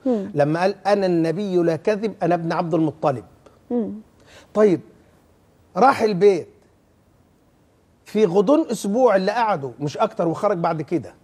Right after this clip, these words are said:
Speaker 2: وهو ماشي في،
Speaker 1: قابلته
Speaker 2: في الطريق
Speaker 1: تاني.
Speaker 2: قابلته تاني.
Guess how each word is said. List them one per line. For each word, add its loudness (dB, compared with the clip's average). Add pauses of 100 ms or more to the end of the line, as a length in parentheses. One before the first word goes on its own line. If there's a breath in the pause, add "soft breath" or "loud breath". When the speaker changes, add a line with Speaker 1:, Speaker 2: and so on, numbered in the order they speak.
(720 soft breath)
Speaker 2:
وهو 6
ماشي 0
في، -10
Speaker 1:
قابلته 4
Speaker 2:
في 2
الطريق 4
Speaker 1:
تاني. 0
Speaker 2:
قابلته 0
تاني. -2